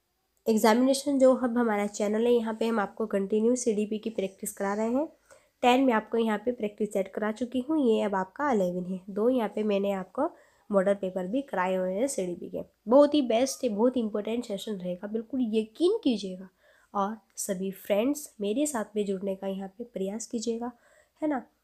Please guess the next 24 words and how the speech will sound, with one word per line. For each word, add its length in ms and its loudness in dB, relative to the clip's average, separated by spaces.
यकीनन 480 6
आपको 320 2
ये 140 0
सेशन 380 -8
बहुत 360 -4
ही 100 -4
बेहतरीन 800 -8
और 140 -8
बहुत 320 -6
ही 60 -2
लाजवाब 540 -6
लगने 280 0
वाला 240 -12
है, 200 -14
क्योंकि 300 -4
हम 160 -2
यहाँ 260 -4
पे 260 -2
जो 180 -4
भी 200 -8
क्वेश्चन 360 0
करेंगे 440 -2
वो 200 4
आपके 460 0